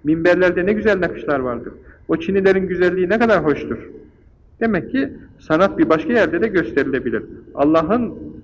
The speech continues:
Allah'ın haramını yaparak sanat yapmak doğru bir şey değil. Biz, biz başka bir ümmetiz.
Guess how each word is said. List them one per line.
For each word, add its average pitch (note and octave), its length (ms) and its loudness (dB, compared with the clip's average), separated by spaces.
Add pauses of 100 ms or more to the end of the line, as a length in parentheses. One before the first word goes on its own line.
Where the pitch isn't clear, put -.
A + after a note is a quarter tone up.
(360)
Allah'ın D3+ 400 -2
haramını D3+ 880 0
yaparak C#3+ 420 2
sanat C#3+ 340 -2
yapmak C3+ 360 -4 (200)
doğru C3 220 -2
bir C3 80 -12
şey C#3 160 -6
değil. A2+ 160 -10 (1600)
Biz, B3+ 220 -4 (580)
biz A3 260 0
başka A3+ 340 2
bir - 140 0
ümmetiz. B2 560 -4